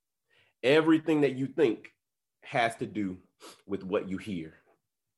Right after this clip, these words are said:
As a man thinketh in his heart, so is he. Hear the voice of truth. Hear the voice of wisdom.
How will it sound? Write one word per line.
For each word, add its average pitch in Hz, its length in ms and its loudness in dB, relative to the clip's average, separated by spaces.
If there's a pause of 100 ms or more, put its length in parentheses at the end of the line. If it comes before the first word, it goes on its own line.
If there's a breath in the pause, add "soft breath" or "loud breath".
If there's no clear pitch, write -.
(360)
As 120 220 -4
a 123 60 0
man 107 340 0
thinketh 147 340 -2
in 131 120 -2
his 131 120 -6
heart, 87 360 -8 (420)
so 101 320 -6
is 98 140 -8
he. 80 260 -12 (800)
Hear 131 680 -2 (180)
the 107 80 -4
voice 95 640 -6 (160)
of 85 160 -20
truth. - 400 -16 (760)
Hear 131 500 -2
the 113 100 -4
voice 95 560 -6 (240)
of 95 100 -10
wisdom. 85 460 -8